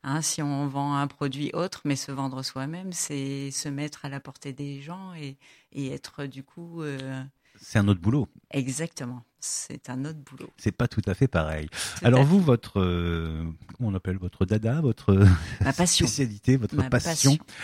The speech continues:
Speaker 2: c'est la calligraphie. Alors,
Speaker 1: Exactement.
Speaker 2: on avait, euh, Christine Dabadi-Fabregat qui, elle,
Speaker 1: Oui.
Speaker 2: était dans la calligraphie plutôt, euh,
Speaker 1: Orientale.
Speaker 2: asiatique, orientale.
Speaker 1: Oui.
Speaker 2: J'allais dire chinoise, mais en fait, euh, non, elle va
Speaker 1: Non.
Speaker 2: un peu plus loin, elle va en Corée, enfin, elle va un petit
Speaker 1: Tout
Speaker 2: peu
Speaker 1: à fait.
Speaker 2: partout. Et vous, euh, on est plus, euh, chez les Latins.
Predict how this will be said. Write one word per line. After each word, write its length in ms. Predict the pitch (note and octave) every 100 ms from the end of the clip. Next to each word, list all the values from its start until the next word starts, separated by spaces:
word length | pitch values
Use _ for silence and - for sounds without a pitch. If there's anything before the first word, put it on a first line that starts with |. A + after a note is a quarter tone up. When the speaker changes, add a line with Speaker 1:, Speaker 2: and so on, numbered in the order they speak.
| - -
Speaker 2:
c'est 160 | - B2
la 100 | C#3+
calligraphie. 800 | - F#3 E3+ A2+ F2+ - - - -
Alors, 220 | G2+ G2+
Speaker 1:
Exactement. 420 | E3+ F#3 - F#2
Speaker 2:
on 80 | G#2
avait, 300 | G2+ G#2 G#2+
euh, 120 | D#2
Christine 320 | - F#2 G#2 F#2
Dabadi-Fabregat 680 | D#2+ E2 E2+ F2 F2 F#2 F#2
qui, 120 | _ G2+
elle, 120 | F#2
Speaker 1:
Oui. 80 | D2+
Speaker 2:
était 60 |
dans 120 | E2+ E2
la 80 |
calligraphie 640 | - E2+ D#2+ D#2 - - F2
plutôt, 420 | - - E2+ E2+ - - - - - -
euh, 220 | D#2 D#2+
Speaker 1:
Orientale. 240 | G2+ F2 F2+
Speaker 2:
asiatique, 520 | F2+ E2+ - F#2+ F#2
orientale. 560 | E2 E2 F2 E3+ F#3+ B2 D#3
Speaker 1:
Oui. 120 | D#3+ - _ _ - -
Speaker 2:
J'allais 200 | F2 E2+ D#2+
dire 100 | E2+
chinoise, 300 | G2 A#2 G#2
mais 100 | E2+
en 120 | D#2+
fait, 240 | - -
euh, 160 | D#2+ D2+
non, 220 | D#2+ F2+
elle 80 | D#2
va 140 | D2+ D#2
Speaker 1:
Non. 60 |
Speaker 2:
un 20 | C#3+
peu 80 |
plus 160 | F2 E2+
loin, 160 | E2+ E2+
elle 80 |
va 80 | D#2+
en 80 | D2+
Corée, 520 | - E2 D2+ D#2 D#2+
enfin, 160 | D2+ D#2
elle 60 | D2+
va 80 | D#2
un 20 |
petit 140 | -
Speaker 1:
Tout 60 | -
Speaker 2:
peu 100 | D3+
Speaker 1:
à 20 |
fait. 20 |
Speaker 2:
partout. 300 | - - B2+ - - - - - A#2+
Et 80 |
vous, 200 | C3 G3+
euh, 120 | F3 B2
on 160 | A2
est 40 | A2
plus, 340 | - C#3 -
euh, 240 | G#2+ G2+ G2+
chez 140 | A2
les 100 | G#2+
Latins. 340 | A#2 - G2+